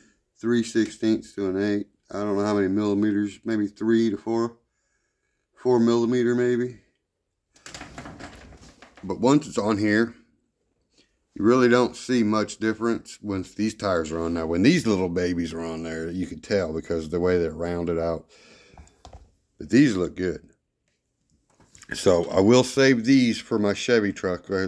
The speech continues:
I don't want 'em out as far on my Chevy. And I'll put this back on here, and we will use them on the Bug because I can barely tell that this one here is in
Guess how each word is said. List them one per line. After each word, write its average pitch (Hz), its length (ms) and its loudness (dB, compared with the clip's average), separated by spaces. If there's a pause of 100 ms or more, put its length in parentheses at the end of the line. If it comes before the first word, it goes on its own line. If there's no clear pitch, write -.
(160)
I 90 60 -4
don't 98 200 0
want 104 180 2
'em 101 100 2
out 98 180 0
as 87 100 -4
far 92 260 0
on 87 80 0
my 87 100 -4
Chevy. 87 460 0 (760)
And 82 160 -6
I'll 82 140 -2
put - 200 -6
this 90 200 0
back 87 300 0
on 87 180 -2
here, 107 500 2
and 92 100 -6
we 92 100 -4
will 90 200 -6
use 90 260 -6 (600)
them 98 340 -4
on 92 160 -2
the 90 60 -4
Bug 92 360 0
because 82 520 -8 (200)
I 92 120 -2
can 78 200 -10
barely 95 520 0
tell 82 500 -2
that 80 200 -6
this 107 220 -2
one 110 160 0
here 110 200 2
is 90 300 -8
in 90 460 -4